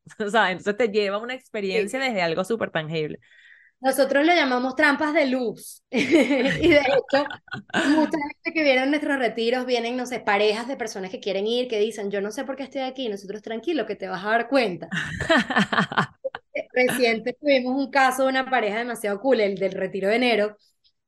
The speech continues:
Speaker 2: que nos dijeron, "Marica, esta fue la trampa de luz más exitosa de la vida", porque el brother era lo más terrenal, corporativo, que no creía en nadie.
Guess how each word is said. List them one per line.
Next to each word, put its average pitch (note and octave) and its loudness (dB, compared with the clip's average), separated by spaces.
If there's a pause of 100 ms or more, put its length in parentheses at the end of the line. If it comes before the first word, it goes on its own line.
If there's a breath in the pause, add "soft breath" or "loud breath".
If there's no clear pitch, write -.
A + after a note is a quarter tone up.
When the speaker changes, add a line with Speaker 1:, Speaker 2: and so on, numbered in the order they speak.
(140)
Speaker 2:
que B3+ 2
nos A#3+ 0
dijeron, A#3+ 2
"Marica, A#3 0
esta C4 -8
fue C#4 -4
la C4+ 0
trampa C#4+ 0
de C4 0
luz A3 0
más C#4 -4
exitosa C4+ -4
de C#4 0
la A3 2
vida", B3+ 2
porque A3 -4
el G3 -4
brother G3+ 0
era C4+ 0
lo A3+ -2
más G3+ -8
terrenal, A3+ -4
corporativo, A#3 -2
que C4 -6
no G3 -8
creía B3 -2
en G3 -6
nadie. G3+ -2